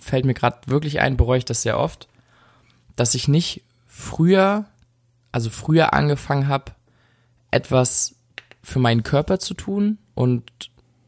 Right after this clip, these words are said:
da wirklich Richtung Leistung zu gehen. Also ich war sehr, ich hab alles immer so, also ich war nicht unsportlich, aber ich hab alles immer so ein bisschen, ich war schon auch ambitioniert, aber so, ich hab so ein bisschen Larifari gemacht. Also ich bereue,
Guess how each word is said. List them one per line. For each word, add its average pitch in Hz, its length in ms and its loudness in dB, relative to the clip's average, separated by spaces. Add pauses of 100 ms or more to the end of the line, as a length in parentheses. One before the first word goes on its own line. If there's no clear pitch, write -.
(1160)
da 123 200 4
wirklich - 320 -2
Richtung 127 260 -2
Leistung 120 500 0
zu - 140 -8
gehen. 107 280 -4
Also 113 220 -2
ich - 160 -2
war 127 120 2
sehr, 147 520 2 (800)
ich - 100 -10
hab 135 120 -2
alles 139 260 2
immer 135 160 2
so, 123 220 0
also 113 160 -2
ich 110 160 -6
war 117 100 4
nicht 117 180 0
unsportlich, 143 760 2
aber 117 100 0
ich 113 140 -2
hab 117 240 -10
alles 120 280 2
immer 123 180 2
so 113 100 0
ein 110 80 0
bisschen, 110 460 -2 (440)
ich - 100 -6
war 127 60 2
schon 127 180 4
auch 113 120 0
ambitioniert, 120 760 -2
aber 117 200 0
so, 113 180 0
ich 113 140 -6
hab - 100 -4
so - 100 -4
ein 123 40 -2
bisschen 135 240 0
Larifari 123 640 0
gemacht. 110 300 -4
Also 117 140 0
ich 113 140 -4
bereue, 147 580 4